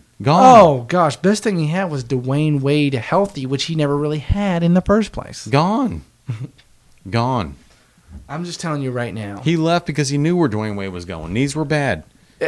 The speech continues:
Speaker 2: okay, so, uh, are we co-, are we officially saying right here that LeBron James and the Cleveland, Cleveland Cavaliers are underdogs going into the Eastern Conference Finals?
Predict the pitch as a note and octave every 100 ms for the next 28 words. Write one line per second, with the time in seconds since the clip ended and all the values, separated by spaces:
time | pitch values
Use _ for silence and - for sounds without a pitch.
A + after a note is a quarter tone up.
0 | D3+ F#3+ E3 C#3 F3 F#3 - - D3 F3
1 | G3 F#3 F#3 D#3 D3+ D3+ E3+ - G3+ F#3+
2 | G3+ - F3+ F3 E3+ E3 D#3+ C#3 D#3+ E3
3 | D#3+ C#3 B2 B2 B2 C3+ C#3 D3 C#3+ D3+
4 | C#3 C#3 - E3 D#3 D3+ - - F3 F#3
5 | F#3 F#3 - E3 D3+ D#3+ D3+ C#3 B2+ -
6 | - C#3+ D#3+ E3 E3+ F3 F#3 F3 - C#3+
7 | D#3 D3+ D3+ F3 D3+ - D3+ D3+ E3+ D#3+
8 | E3+ E3+